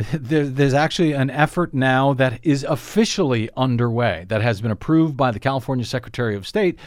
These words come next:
to begin collecting signatures to put on the ballot in, uh, in twenty eighteen,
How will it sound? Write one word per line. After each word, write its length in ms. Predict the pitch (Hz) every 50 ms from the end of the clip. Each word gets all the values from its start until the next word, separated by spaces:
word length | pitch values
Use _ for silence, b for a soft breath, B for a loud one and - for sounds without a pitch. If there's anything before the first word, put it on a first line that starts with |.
| B B B
to 80 | - 151
begin 420 | 123 127 120 135 160 180 180 170 B B B B B B B B
collecting 560 | B - 156 139 160 190 185 - 247 247 254
signatures 680 | 226 - - 302 277 220 196 143 - - 135 123 131 -
to 160 | - 165 143
put 260 | - - 214 202 - - -
on 300 | 123 143 180 202 220 220
the 80 | 220
ballot 580 | 175 - 208 208 233 233 175 120 110 110 - - -
in, 400 | 165 147 151 151 156 156 156 151
uh, 380 | 156 151 151 151 151 156 156 139
in 180 | 135 139 135 135
twenty 460 | - - - 175 185 190 190 190 - -
eighteen, 840 | 147 165 175 165 - - - - 240 247 208 151 127 120 131